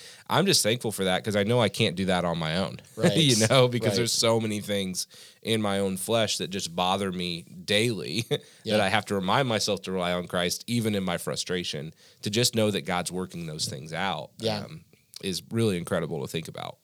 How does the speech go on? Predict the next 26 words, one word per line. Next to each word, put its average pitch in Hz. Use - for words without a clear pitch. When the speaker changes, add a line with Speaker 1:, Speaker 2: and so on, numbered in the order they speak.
Speaker 2:
Yeah. 107
Scripture 190
over 127
and 113
over 113
again, 113
I 107
think, 107
presents 117
that, 110
<clears throat> 190
that 120
tension 113
between, 104
you 113
know, 98
our 110
role 104
and, 95
and 101
God's 98
role 95
within 107
that. 98
And, 101
and, 101